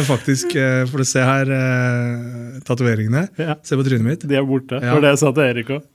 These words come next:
Speaker 2: Men
Speaker 1: Den var vill, da.
Speaker 2: <laughs> får være et minne.
Speaker 1: Den her var helt sjuk.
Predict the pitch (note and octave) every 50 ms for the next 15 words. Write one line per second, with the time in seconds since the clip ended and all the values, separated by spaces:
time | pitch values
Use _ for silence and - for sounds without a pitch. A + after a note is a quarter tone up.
0 | - E3+ D#3+ D3+ D3+ - - A#2 A#2+ A#2+ C3 C#3 C3 B2+ B2 C3+ D#3 D#3+ B2+ -
1 | - _ _ - - C#3+ C#3 C3+ C3 B2+ A#2+ B2+ C3 D3 C3+ B2 A#2+ A#2 A#2+ C#3+
2 | C#3+ _ _ _ _ _ _ - - A2+ A2+ A#2+ A#2 A2+ G#2+ G#2+ G#2 G2 - A2
3 | G#2+ - -